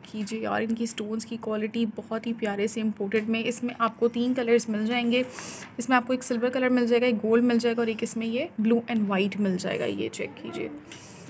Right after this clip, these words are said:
हर एक color जो है वो बहुत खूबसूरत है इसमें। इसके बाद इसमें दूसरा design French clip में आपको मिल जाएगा ये।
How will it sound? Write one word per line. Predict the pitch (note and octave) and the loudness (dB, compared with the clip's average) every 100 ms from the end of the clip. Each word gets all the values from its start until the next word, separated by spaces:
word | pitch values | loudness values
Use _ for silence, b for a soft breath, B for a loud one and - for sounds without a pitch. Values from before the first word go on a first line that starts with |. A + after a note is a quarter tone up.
| C4+ | 2
हर | B3+ B3+ | 6 6
एक | - B3 C4 C4+ | 4 0 2 4
color | A#3 A#3 | 6 6
जो | A3+ | 6
है | A#3 | 6
वो | A3+ A3+ | 6 6
बहुत | G#3 A3 A3+ | 6 4 2
खूबसूरत | G#3 - G#3+ G#3 G#3+ A3 | -8 -8 -6 -2 -2 0
है | A3+ | 0
इसमें। | A3+ A#3 C#4+ D#4 - - - - - G3 - - B B B - | 0 0 0 -2 -16 -20 -16 -16 -14 -16 -18 -16 B B B 0
इसके | B3+ D4 C#4+ | 0 4 6
बाद | A#3 A#3 A#3 | 6 4 4
इसमें | A#3+ B3 B3 A3 | 0 2 4 4
दूसरा | A3 - C4 | 2 4 4
design | C4 A#3 B3+ | 6 6 4
French | B3+ B3 B3 | 4 4 4
clip | - A#3+ A3+ | 2 0 2
में | B3 | -2
आपको | - G#3 C4 | -2 -4 2
मिल | B3 A3 | 4 4
जाएगा | G3+ A3 A#3 | 6 6 6
ये। | A#3+ F#3+ F#3 D4 | 4 4 4 2